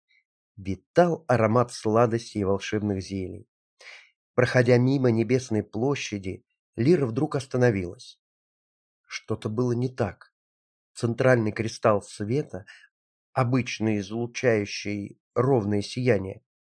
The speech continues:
мерцал, словно свеча на ветру. Растения вокруг него беспокойно меняли цвета, их лепестки то бледнели, то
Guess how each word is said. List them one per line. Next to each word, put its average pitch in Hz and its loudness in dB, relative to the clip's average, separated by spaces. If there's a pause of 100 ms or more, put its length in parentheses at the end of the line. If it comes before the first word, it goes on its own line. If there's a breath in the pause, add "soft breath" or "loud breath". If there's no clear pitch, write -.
мерцал, 107 -2 (280)
словно 120 0 (260)
свеча 143 -4
на 95 -4
ветру. 92 -8 (1000)
Растения 107 -2
вокруг 107 -2
него 104 -2
беспокойно 104 -4
меняли 101 -2
цвета, 98 -6 (440 loud breath)
их 127 0
лепестки 113 -2
то 120 -2
бледнели, 104 -2
то - -2